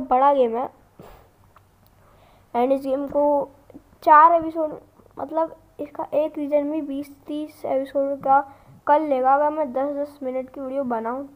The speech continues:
तो। वरना नहीं, अगर मैं बीस बीस minute की वीडियो बनाऊँ तो दस दस minute का तो कम से कम उसको चालीस episode लग जाएंगे पूरे game को ख़त्म करने के लिए। Literally में चालीस episode लगेंगे।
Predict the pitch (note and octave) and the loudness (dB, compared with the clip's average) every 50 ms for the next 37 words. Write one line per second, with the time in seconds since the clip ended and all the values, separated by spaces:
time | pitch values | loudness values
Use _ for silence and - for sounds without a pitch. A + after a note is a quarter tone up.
0 | _ - A#3 G#3+ G3+ G3+ - - - _ _ _ - - - G#3 A3+ A#3+ B3+ C4+ | _ -2 -2 -2 -2 -6 -10 -20 -20 _ _ _ -20 -20 -10 4 6 6 6 6
1 | C#4 D4 D4+ D#4+ E4 - - - - _ _ _ _ _ _ _ _ _ _ _ | 2 0 0 0 0 -2 -10 -20 -20 _ _ _ _ _ _ _ _ _ _ _
2 | _ _ _ _ _ - - C#4 D4 D#4+ E4+ E4 E4 E4 E4 E4+ D#4 C4 C4+ C4+ | _ _ _ _ _ -12 -10 -6 -4 -2 -2 2 2 2 2 2 -2 -4 -6 -8
3 | C4+ C#4 D4 D4 D4 D4+ C#4+ C#4 C4+ C4+ D#4 C#4+ C4 C#4+ D4 C4 B3 A#3+ A#3+ B3+ | -6 -8 -10 -8 -4 -2 -2 -2 -2 -6 -8 -8 -6 -6 -6 -6 -6 -6 -6 -8
4 | C4+ C#4 - A#3 A3 A3 A#3 A#3+ B3 C4+ C4 B3+ C#4 D4+ D4 D4+ C#4+ C#4+ C#4 - | -8 -6 -6 -8 -6 -6 -2 -2 -2 -2 0 -2 -4 -4 -4 -8 -12 -12 -8 -6
5 | D4 D4 - D#4+ - E4 C#4 - D4+ D4+ D#4+ D#4+ E4+ E4+ E4 - E4 D#4+ E4 D#4+ | -6 -6 -6 -8 -4 -2 -2 -2 -2 -6 -10 -8 -10 -10 -8 -4 -2 -2 -2 -2
6 | D#4+ E4 E4 E4 - _ - D#4 D4+ - _ _ _ _ _ _ _ _ _ _ | -8 -10 -12 -14 -18 _ -10 -10 -10 -10 _ _ _ _ _ _ _ _ _ _
7 | _ - _ _ _ _ _ _ _ - _ - - - _ - D#4 C#4+ D4 E4 | _ -20 _ _ _ _ _ _ _ -20 _ -20 -20 -20 _ 2 6 6 6 6
8 | E4+ F#4 G4+ - F#4+ F4 F4 - F4+ D#4 D4 D4+ C#4+ C#4+ C#4 C#4 C#4 C#4 C#4+ D#4 | 6 2 -4 -6 -8 -8 -8 -8 -8 -8 -6 -6 -2 -2 0 -2 -2 -2 -4 -6
9 | F4 - - - - - - - - - - E4 E4+ F#4+ F4+ C#4 A#3+ C4+ D#4 F4+ | -6 -8 -16 -18 -12 -12 -10 -10 -8 -4 -2 0 0 0 -2 -2 -2 -2 0 0
10 | G4 G#4 A4+ - - D#4+ D4+ C#4 C#4 C4+ B3+ A#3+ A#3 A3+ A3 A3 G#3+ G#3 G#3 A3+ | 2 2 0 0 0 -8 -12 -10 -10 -10 -12 -12 -12 -12 -14 -14 -14 -14 -12 -12
11 | B3+ D#4+ E4+ - - - D5+ E5 D#5 C#5+ D5 D5+ D5 C#5 - - G#4 G#4 G#4+ G#4 | -12 -12 -10 -10 -8 -8 -8 -8 -8 -10 -8 -8 -8 -8 -4 -4 -2 -2 -2 -4
12 | G#4 G#4 G#4 G4+ F#4 F#4 E4 C#4+ C4 B3 A#3+ A#3 A3+ A#3 A#3 A3+ A3+ | -8 -10 -12 -12 -10 -10 -10 -10 -10 -10 -10 -12 -14 -14 -14 -14 -14